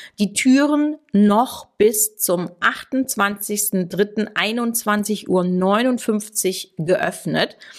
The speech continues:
Schau dir das sehr gerne einfach mal an und wir werden das erst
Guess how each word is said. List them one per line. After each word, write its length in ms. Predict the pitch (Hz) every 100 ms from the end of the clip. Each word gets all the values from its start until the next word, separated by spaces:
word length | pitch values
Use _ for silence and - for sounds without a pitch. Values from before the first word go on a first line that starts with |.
| - - _ _ _ -
Schau 320 | - 220 262
dir 160 | 285 240
das 360 | 220 220 - -
sehr 380 | 170 190 202 214
gerne 500 | 190 185 185 185 - -
einfach 480 | 185 208 196 180
mal 300 | 190 165 170 -
an 280 | 180 208 214 -
und 260 | 202 208
wir 180 | 208 190
werden 360 | 196 220 254 247
das 440 | 220 208 269 - _ _ _ -
erst 480 | 208 220 233 -